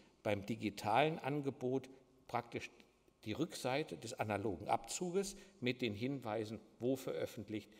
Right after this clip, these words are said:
wer eventuell, ähm, veröffentlicht hat, et cetera. Diese Schwarz-Weiß-Fotografie zeigt in Naheinstellung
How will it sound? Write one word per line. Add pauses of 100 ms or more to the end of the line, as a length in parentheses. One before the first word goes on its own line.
(140)
wer
eventuell, (320)
ähm,
veröffentlicht
hat, (300)
et
cetera. (1500)
Diese
Schwarz-Weiß-Fotografie
zeigt
in
Naheinstellung